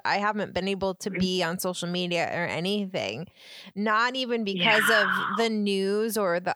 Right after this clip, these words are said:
Speaker 1: up to date of what's happening with the election,
Speaker 2: Yeah.
Speaker 1: but just because of the
Speaker 2: Yeah.
Speaker 1: energy. People are either so hateful, so excited where it's almost concerning that they're not in tune with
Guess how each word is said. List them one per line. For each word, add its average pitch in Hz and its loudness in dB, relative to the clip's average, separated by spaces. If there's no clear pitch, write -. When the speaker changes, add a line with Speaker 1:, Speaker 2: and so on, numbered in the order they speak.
Speaker 1:
up 196 0
to 208 -2
date 196 0
of 196 -6
what's 190 -2
happening 202 -2
with 202 -2
the 196 -2
election, 180 4
Speaker 2:
Yeah. 247 4
Speaker 1:
but 208 2
just 202 0
because 262 -2
of 233 -6
the 226 -2
Speaker 2:
Yeah. 180 2
Speaker 1:
energy. 190 0
People 233 0
are 220 0
either 214 0
so 220 0
hateful, 220 -4
so 214 4
excited 202 0
where 196 2
it's 190 0
almost 190 0
concerning 185 -2
that 180 0
they're 185 -2
not 170 0
in 180 -4
tune 185 -2
with 180 -2